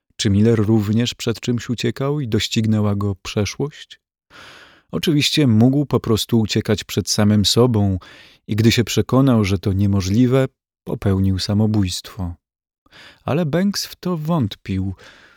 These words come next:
Nie ta metoda, skoro w łazience przechowywał wystarczający zapas pigułek, które załatwiłyby sprawę,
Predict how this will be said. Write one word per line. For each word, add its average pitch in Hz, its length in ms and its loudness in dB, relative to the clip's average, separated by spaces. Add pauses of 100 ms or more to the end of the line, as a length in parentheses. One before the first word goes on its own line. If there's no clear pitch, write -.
(460)
Nie 139 260 2
ta 175 240 -4
metoda, 170 600 0
skoro 107 300 0
w 101 80 -2
łazience 123 440 0
przechowywał 127 600 -2
wystarczający 120 840 -4
zapas 127 360 -4
pigułek, 117 600 -4
które 123 320 -4
załatwiłyby 113 680 -2
sprawę, 107 640 0